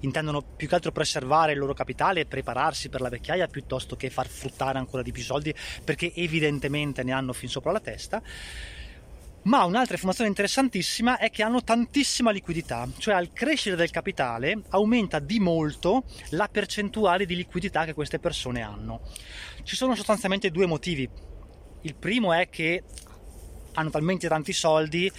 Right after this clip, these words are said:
che si possono permettere di tenerne una buona parte non investita, perché tanto ormai sono straarrivati economicamente parlando. L'altra invece, l'altra questione è assolutamente, eh, di fondamentale importanza,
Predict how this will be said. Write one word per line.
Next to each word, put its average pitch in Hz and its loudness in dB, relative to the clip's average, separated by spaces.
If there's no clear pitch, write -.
che 175 0
si - -6
possono 143 0
permettere 139 0
di 131 -4
tenerne 131 0
una 135 -2
buona 135 2
parte 120 -4
non 160 2
investita, 139 0
perché - -8
tanto 117 -6
ormai 117 -4
sono 113 -8
straarrivati 135 -2
economicamente 117 -6
parlando. 98 -14
L'altra 220 4
invece, 170 2
l'altra 185 2
questione 220 2
è 175 -2
assolutamente, 175 0
eh, 143 0
di 143 -6
fondamentale 190 2
importanza, 170 0